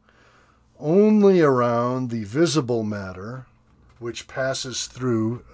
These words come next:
relatively unscathed. And so where most of the mass is,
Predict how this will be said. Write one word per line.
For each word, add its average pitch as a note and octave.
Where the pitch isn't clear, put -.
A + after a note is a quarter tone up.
relatively G#2
unscathed. G2+
And G2
so A2+
where B2
most C3
of A2+
the A2+
mass D#3
is, G#2+